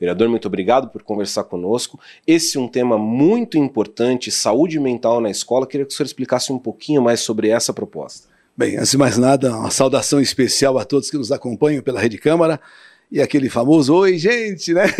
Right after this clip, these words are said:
Speaker 2: <laughs> Só, ó, de verdade, a preocupação sempre existiu nesse aspecto de que você possa, eh,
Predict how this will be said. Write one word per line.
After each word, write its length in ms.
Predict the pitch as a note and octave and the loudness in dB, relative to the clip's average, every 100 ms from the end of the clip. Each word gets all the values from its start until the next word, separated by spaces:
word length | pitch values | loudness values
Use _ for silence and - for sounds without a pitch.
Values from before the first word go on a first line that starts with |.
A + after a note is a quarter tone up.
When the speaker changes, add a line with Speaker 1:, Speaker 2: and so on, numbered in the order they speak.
| - | -4
Speaker 2:
<laughs> 240 | - - - | -6 -20 -6
Só, 280 | - D#3+ - - - | 0 0 0 -12 -2
ó, 200 | D#3+ F#3+ | 0 0
de 560 | G3 G3+ G3 F#3+ D#3 G#3 | -2 -8 -12 -6 -2 2
verdade, 800 | F3 A2+ D3 D3+ A2+ - - - _ - | 2 2 2 2 -2 -8 -16 -18 _ -4
a 120 | C#3+ | -2
preocupação 640 | G3+ G3+ F#3 C#3 - E3+ | 0 0 0 0 2 0
sempre 320 | - A3 F#3 | 0 -2 -2
existiu 500 | E3+ B2+ - - F3 | -4 -4 -6 0 2
nesse 240 | D3+ D3+ D3+ | 4 2 0
aspecto 880 | - D3 D3 - - D3+ D3 C#3 E3 | 0 0 0 -4 -4 -2 -2 -4 -8
de 260 | C3+ C3 | -8 -8
que 180 | B2+ D#3+ | -6 -4
você 340 | C3 D3 - D3+ | -2 -2 0 -2
possa, 600 | - D3+ D#3+ - D3 B2 - _ _ _ | 0 0 0 -2 -2 -4 -8 _ _ _
eh, 180 | - - | -14 -14